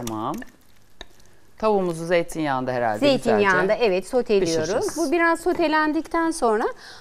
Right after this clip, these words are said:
Speaker 2: soğanlarımız arka arkaya diğer malzemelerimizle
Speaker 1: Malzemelerimizle.
Speaker 2: beraber, e, onu yapacağız. O iç harcımız.
Speaker 1: İç harç.
Speaker 2: Şimdi
Speaker 1: Sonra?
Speaker 2: pati-, patatesimizin de içine tereyağı ve kaşar, tuz,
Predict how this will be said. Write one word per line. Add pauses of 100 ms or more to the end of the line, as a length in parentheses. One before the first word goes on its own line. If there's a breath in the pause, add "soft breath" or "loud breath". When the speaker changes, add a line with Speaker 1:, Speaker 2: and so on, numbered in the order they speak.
(140 loud breath)
Speaker 2:
soğanlarımız
arka
arkaya
diğer
malzemelerimizle
Speaker 1:
Malzemelerimizle.
Speaker 2:
beraber, (560 loud breath)
e,
onu
yapacağız.
O
iç
harcımız.
Speaker 1:
İç
harç.
Speaker 2:
Şimdi
Speaker 1:
Sonra? (100)
Speaker 2:
pati-,
patatesimizin
de
içine
tereyağı
ve
kaşar, (560 loud breath)
tuz,